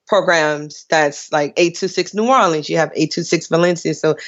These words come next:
eight two six sort of exists in a lot of different cities. And my hope is to, there isn't an eight two six in Austin. Honestly, have no idea how to even start one. And it's not that I even want to be in charge of one, but I would love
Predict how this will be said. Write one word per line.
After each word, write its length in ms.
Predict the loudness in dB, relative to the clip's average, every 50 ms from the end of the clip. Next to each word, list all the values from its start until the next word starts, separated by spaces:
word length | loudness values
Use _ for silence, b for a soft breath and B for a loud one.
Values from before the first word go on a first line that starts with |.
| B B
eight 160 | 2 2 2
two 120 | 2 -2 -2
six 320 | 0 0 0 0 0 -4
sort 240 | -2 0 2 4 2
of 140 | 2 0 -2
exists 520 | -8 -8 -6 -4 0 0 0 0 0 -2
in 320 | -2 -2 -2 -2 -4 -8 -10 B B B B B
a 80 | 0
lot 160 | 2 2 2
of 80 | 2 0
different 320 | -2 -4 -4 -4 -6 -4
cities. 600 | -2 0 0 0 0 -2 -6 -8 -10 -12 -16 -20 _ b b b b b b b
And 260 | 2 2 2 2 2
my 140 | 2 2 2
hope 320 | 2 2 0 0 0 0
is 300 | -2 -2 -4 -4 -8 -6
to, 440 | -4 -2 -2 0 0 0 -2 -2 -4 B B B
there 140 | B 2 4
isn't 180 | 4 2 2 0
an 80 | 0
eight 200 | 0 0 -2 -2
two 120 | -2 -6 -6
six 300 | -4 -2 -4 -4 -2 -4
in 120 | -6 -4
Austin. 560 | 0 2 2 2 2 0 -2 -2 -2 -2 -4 -6 B B B B B
Honestly, 680 | 0 2 2 2 0 0 0 0 2 2 0 -2 -4 -16 _ B B B B B -10 -12 B B
have 260 | B 2 2 2 2
no 180 | 2 2 4 4
idea 420 | 4 4 2 0 0 0 0 0 -2
how 440 | -2 -2 0 0 2 2 0 0
to 180 | -4 -6 -10 -10
even 320 | -8 -8 -6 -6 -6 -6
start 440 | -8 -8 -4 0 0 2 2 0 -2
one. 220 | -2 -2 -2 0 0
And 80 | -2
it's 120 | -2 -2 0
not 240 | 0 0 0 2
that 120 | 2 2 2
I 140 | 2 2 0
even 180 | -2 -4 -4
want 160 | -2 -2 -2
to 60 | -2 -2
be 160 | -4 -4 -4
in 100 | -4 -4
charge 340 | -2 0 2 2 2 0 -2
of 120 | -6 -4
one, 220 | -4 -4 -2 -2
but 160 | 0 0 2 4
I 100 | 2 2
would 160 | 2 -2 -4
love 580 | -2 0 2 4 4 4 2 2 0 -2 -6